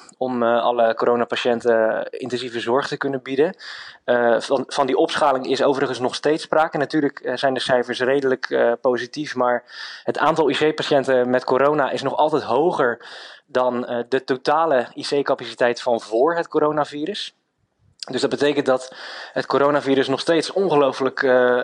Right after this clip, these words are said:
eh, druk geeft op het, eh, eh, ziekenhuispersoneel. Maar om-, ja,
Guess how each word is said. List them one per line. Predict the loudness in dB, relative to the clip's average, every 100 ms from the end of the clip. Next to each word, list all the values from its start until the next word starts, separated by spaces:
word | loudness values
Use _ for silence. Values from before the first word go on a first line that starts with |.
| 0
eh, | 0 2 0 -2 -6
druk | -2 0 0
geeft | 0 0 0 -4 -12 -16 -16 -18 -8
op | -4 0
het, | -2 2
eh, | 4 6 6 2 -4 -4
eh, | 0 4 4 2
ziekenhuispersoneel. | 0 0 -2 -2 -2 -2 -2 0 0 -2 -10 _ -20 -20 -20 -20 -12
Maar | -2 2 4 2 0 -8 -20 -4
om-, | -2 0
ja, | 0 0